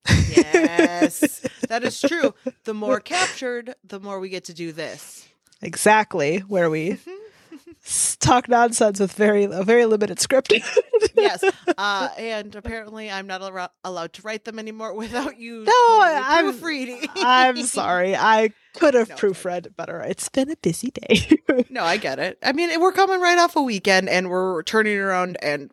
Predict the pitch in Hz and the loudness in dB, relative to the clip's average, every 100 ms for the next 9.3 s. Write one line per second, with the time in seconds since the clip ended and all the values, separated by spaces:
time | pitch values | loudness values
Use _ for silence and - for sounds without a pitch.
0 | - 190 180 165 165 156 151 117 117 165 | -8 -6 -4 -6 -8 -4 -4 -4 -6 -6
1 | 180 165 - - 120 67 82 185 _ _ | -8 -8 -12 -10 -10 -10 -14 -18 _ _
2 | 214 - - - - - _ 226 247 277 | -6 -4 -2 -4 -6 -10 _ 2 2 2
3 | 277 - 196 196 220 208 190 180 - _ | 0 2 2 2 -4 0 4 2 0 _
4 | 214 - 240 233 226 165 196 175 175 180 | -6 2 2 4 2 2 2 0 2 0
5 | - 156 165 175 151 170 - - - - | 0 -4 -4 -4 -4 -6 -8 -10 -12 -14
6 | - - - - - - 185 349 370 302 | -18 -20 -20 -20 -20 -6 0 2 2 0
7 | 196 190 175 - - _ _ 220 240 180 | -2 -4 -4 -4 -8 _ _ -14 -2 2
8 | 240 240 269 254 247 247 208 226 - 208 | 4 4 4 4 4 2 0 0 2 2
9 | 190 202 - | 2 2 0